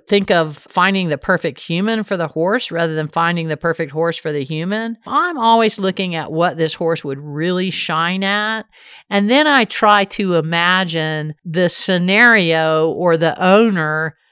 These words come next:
that would allow him to do that which he is best at. I kinda look at it from a different point of view there. Again, I wanna focus on the fundamentals of training because a horse that is properly trained with solid fundamentals,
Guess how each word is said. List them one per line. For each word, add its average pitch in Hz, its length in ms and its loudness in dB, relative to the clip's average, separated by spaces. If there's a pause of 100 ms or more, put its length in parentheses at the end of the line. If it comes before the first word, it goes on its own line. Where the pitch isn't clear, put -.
(220)
that 180 340 2
would 185 180 2
allow 175 400 4
him 170 300 -2
to - 120 -8
do 165 200 -4
that 156 340 2
which 156 220 -8
he 165 120 -4
is 143 140 -4
best 151 400 -2
at. 139 240 -4 (180)
I 269 140 0
kinda 294 300 -2
look 208 200 0
at 196 140 4
it 175 160 0
from 165 200 -6
a 156 60 -4
different 156 420 -6
point 160 260 -4
of 139 160 -6
view 156 260 -8
there. 120 380 -8 (360)
Again, 220 300 2
I 254 80 4
wanna 196 200 2
focus 262 460 -2
on 196 220 -4
the 180 80 -2
fundamentals 175 800 -4
of 160 140 -6
training 147 480 -8
because 165 580 -6
a 185 60 -6
horse 277 320 0
that 247 120 0
is 185 140 -4
properly 180 800 -2
trained 160 640 -6
with 147 80 -6
solid 170 560 -2
fundamentals, 170 1000 -6